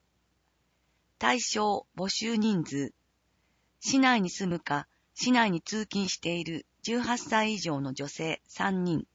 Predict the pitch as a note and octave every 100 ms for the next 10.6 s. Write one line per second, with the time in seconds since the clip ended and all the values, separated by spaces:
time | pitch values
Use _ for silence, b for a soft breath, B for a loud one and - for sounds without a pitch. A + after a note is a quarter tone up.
0 | _ _ _ _ _ _ _ _ _ _
1 | _ _ _ _ - A#3+ B3 F#3+ A3 G#3
2 | - _ _ _ _ G#3+ C4+ C#4 C4+ -
3 | A3+ A#3+ G3 - - C3 B2 - _ _
4 | _ _ _ _ F#3 G3 - G3+ G3 F#3
5 | E3+ F3 - - D#3+ D#3 - - - D3
6 | C#3+ C#3 - _ _ _ _ _ _ G#3+
7 | G#3 - _ _ _ _ _ _ _ B3+
8 | C4 B3+ B3 A#3 A#3+ A#3+ A3 G#3+ - F#3
9 | F3+ - _ _ _ _ _ - A3+ A#3
10 | A3+ G#3+ F#3 F#3+ F3 C#3